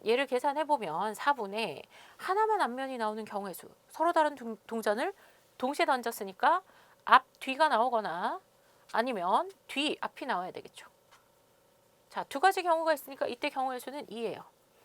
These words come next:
그 다음 두 개 모두 앞이면 앞, 앞이니까 이때 경우의 수는 일이 되겠죠. 그래서 얘가 사분의 일이 됩니다. 다 더하면 얼마예요? 사분의 삼이죠?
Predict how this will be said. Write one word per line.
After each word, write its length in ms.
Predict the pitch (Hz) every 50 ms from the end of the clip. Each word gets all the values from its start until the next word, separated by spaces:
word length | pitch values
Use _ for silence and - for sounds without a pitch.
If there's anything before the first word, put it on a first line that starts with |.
| _ _ _ _ _
그 100 | - -
다음 180 | 320 311 226 185 -
두 160 | - 269 269
개 160 | - 330 339
모두 260 | 302 262 262 262 277 -
앞이면 600 | - - - - 294 277 262 285 320 359 381 - -
앞, 160 | - 233 254 - _ _ -
앞이니까 600 | - - - - 285 254 214 - - 269 302 -
이때 200 | - - - 269
경우의 300 | - 254 247 262 269 262
수는 320 | - 269 240 285 339 294 -
일이 240 | - 330 349 349
되겠죠. 340 | 302 214 180 180 - - - - - _ _ - - - - - _ -
그래서 220 | 226 233 254 202
얘가 360 | 185 185 180 247 285 254 147
사분의 640 | - - 254 262 240 269 285 190 226 277 247 - -
일이 160 | 233 240 240
됩니다. 400 | - 170 - - - - - - -
다 180 | - 247 254
더하면 320 | 254 240 214 233 240 240 185
얼마예요? 500 | 180 196 208 202 190 185 214 277 370 - - - - _ _ _
사분의 360 | - - 302 302 311 311 302
삼이죠? 440 | - 370 359 349 339 359 392 370